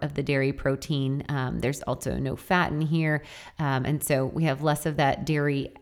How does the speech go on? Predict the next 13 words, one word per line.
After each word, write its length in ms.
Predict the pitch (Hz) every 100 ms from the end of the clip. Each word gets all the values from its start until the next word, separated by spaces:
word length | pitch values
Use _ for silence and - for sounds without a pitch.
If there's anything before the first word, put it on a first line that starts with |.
| -
allergen 580 | 156 220 202 165 156 139
element. 640 | 139 135 135 135 131 - - - - - 170
But 140 | 175
with 140 | 165
that 180 | 160 143
being 240 | 156 143 147
said, 460 | - 190 151 135
it 180 | - 143
still 300 | - 175 156
is, 160 | 151 147
of 160 | 139
course, 320 | - 143 139
dairy 840 | - 151 156 143 139 139 135 135